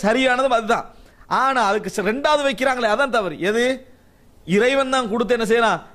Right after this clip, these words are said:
இவர்களை புனிதமான இடத்துல வச்சிருக்கிறான்றது. அதான் தவறானது. ஆனால் உண்மையில இந்த உலகத்துல நடக்கிறதெல்லாம் அல்லாஹு தாலா மலிக்குல் ஹக், உண்மையான ஆட்சியாளன் என்று சொல்றான்னா, மத்த யாரும் என்னது? உண்மையான ஆட்சியாளன் அல்ல என்பது அர்த்தம் என்பதை நாங்க புரிந்து கொள்ள வேண்டும். எனவே அன்புள்ள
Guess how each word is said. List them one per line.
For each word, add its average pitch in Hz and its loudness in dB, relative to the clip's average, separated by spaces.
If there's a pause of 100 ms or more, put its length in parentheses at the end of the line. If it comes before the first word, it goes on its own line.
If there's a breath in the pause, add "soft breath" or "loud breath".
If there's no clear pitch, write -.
இவர்களை 240 0
புனிதமான 233 0
இடத்துல 220 0
வச்சிருக்கிறான்றது. 202 -2
அதான் 214 0
தவறானது. 180 0
ஆனால் 214 0
உண்மையில 277 -2
இந்த 240 0
உலகத்துல 226 -2
நடக்கிறதெல்லாம் 208 0 (420 loud breath)
அல்லாஹு 233 0
தாலா 226 0
மலிக்குல் 220 -2
ஹக், 208 -4
உண்மையான 220 -2
ஆட்சியாளன் 202 -2
என்று 180 -6
சொல்றான்னா, 185 0
மத்த 196 -2
யாரும் 208 2
என்னது? 196 0 (400 loud breath)
உண்மையான 214 -2
ஆட்சியாளன் 208 -2 (140)
அல்ல 220 0
என்பது 202 -2
அர்த்தம் 180 -2
என்பதை 175 -4 (240 loud breath)
நாங்க 190 -2
புரிந்து 185 0
கொள்ள 170 0
வேண்டும். 123 -4
எனவே 247 0
அன்புள்ள 220 0